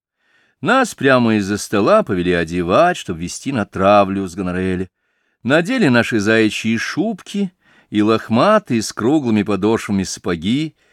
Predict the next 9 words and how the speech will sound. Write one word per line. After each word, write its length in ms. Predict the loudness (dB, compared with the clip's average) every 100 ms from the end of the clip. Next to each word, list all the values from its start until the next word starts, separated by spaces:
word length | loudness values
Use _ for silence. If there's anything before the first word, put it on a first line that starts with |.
| _ -6
вязаные 600 | 0 2 2 2 0 -2
из 120 | -4
козьей 380 | -2 -2 -2 -8
шерсти, 560 | -6 -6 -6 -12 -20 _ _ _ _ _ _ _ _ _ _ _
и 120 | -8
повели 400 | -2 0 0 0
усаживать 560 | -2 -2 -2 -2 -2 -8
в 80 | -8
сани. 500 | -6 -2 -2 -4